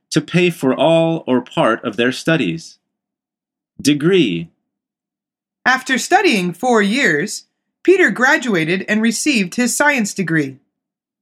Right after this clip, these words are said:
Speaker 1: A degree is a diploma from a college or university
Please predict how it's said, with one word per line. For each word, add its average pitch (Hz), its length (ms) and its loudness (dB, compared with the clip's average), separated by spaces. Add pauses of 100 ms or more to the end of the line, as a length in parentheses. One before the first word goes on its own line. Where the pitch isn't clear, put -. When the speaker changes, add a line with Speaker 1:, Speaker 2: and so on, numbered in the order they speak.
(540)
Speaker 1:
A 151 80 2
degree 151 680 0 (140)
is 143 180 2
a 151 40 2
diploma 139 640 0
from 131 220 -2
a 120 80 0
college 175 500 -2
or 123 120 0
university 123 840 -2